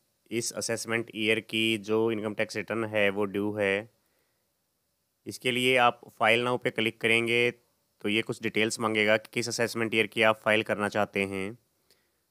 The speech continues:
तो लास्ट ईयर की तो आप सिर्फ अमेंड ही कर पाएंगे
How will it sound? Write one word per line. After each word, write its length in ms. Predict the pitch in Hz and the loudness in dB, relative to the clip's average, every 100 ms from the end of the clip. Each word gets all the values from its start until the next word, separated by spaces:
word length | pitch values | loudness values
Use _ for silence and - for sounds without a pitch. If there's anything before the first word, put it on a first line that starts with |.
| _ - | _ -4
तो 60 | |
लास्ट 320 | 113 117 131 120 | 4 4 4 2
ईयर 160 | 131 | 0
की 120 | 123 | 0
तो 120 | 120 127 | 2 2
आप 120 | 120 | 2
सिर्फ 240 | - 123 | -2 -4
अमेंड 340 | 131 110 117 117 | -4 -2 -2 -2
ही 100 | 123 | -2
कर 140 | 110 | -4
पाएंगे 460 | - 107 107 107 | 0 2 2 2